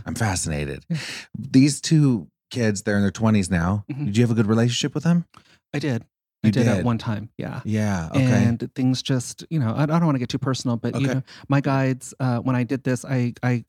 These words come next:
Speaker 2: obviously came, I came into doing this as a profession in two thousand fourteen and
Speaker 1: Okay.
Speaker 2: had to learn all these lessons as I was going along. And then two thousand seventeen came, and we were living in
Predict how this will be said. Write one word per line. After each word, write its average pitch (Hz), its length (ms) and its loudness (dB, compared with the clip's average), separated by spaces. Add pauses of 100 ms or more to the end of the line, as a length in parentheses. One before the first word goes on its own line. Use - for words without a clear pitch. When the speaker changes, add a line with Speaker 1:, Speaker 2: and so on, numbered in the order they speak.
(100)
Speaker 2:
obviously 139 300 -4
came, 143 160 -4
I 131 80 0
came 165 240 0
into 143 120 -2
doing 131 240 0
this 131 120 -2
as 120 120 -2
a 123 60 -6
profession 123 440 -4
in 117 60 0
two 127 140 -2
thousand 120 380 0
fourteen 117 580 0 (160)
and 107 140 -2
Speaker 1:
Okay. 135 120 6
Speaker 2:
had 110 100 2
to 127 60 0
learn 127 360 -2
all 127 180 0
these 131 220 -4
lessons 123 400 -2
as 123 160 0
I 123 60 0
was 120 120 0
going 127 220 0
along. 120 340 0
And 123 100 2
then 127 100 2
two - 140 -4
thousand 127 300 -2
seventeen 123 480 -2
came, 127 280 0
and - 280 -12
we 143 100 2
were 131 120 2
living 131 240 0
in 123 80 0